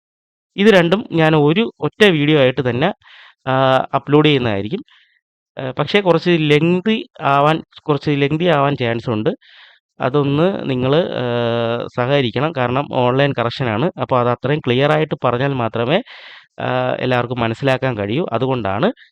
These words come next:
അപ്പൊ എല്ലാവരും ഇത് കാണുമെന്ന് വിശ്വസിക്കുന്നു. അപ്പൊ ഞാൻ ഇന്ന്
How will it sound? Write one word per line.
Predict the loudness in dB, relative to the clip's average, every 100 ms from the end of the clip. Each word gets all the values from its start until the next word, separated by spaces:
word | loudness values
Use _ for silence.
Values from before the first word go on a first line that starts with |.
| _ _ _ _ -18
അപ്പൊ | -6 -2
എല്ലാവരും | 0 0 0 -4
ഇത് | -6 -8 -2
കാണുമെന്ന് | 0 0 0 -2
വിശ്വസിക്കുന്നു. | -2 -4 -6 -6 -4 -2 -2 -6 _ _ _ _ _ _ _ _
അപ്പൊ | 0
ഞാൻ | 4 4
ഇന്ന് | 2 2 0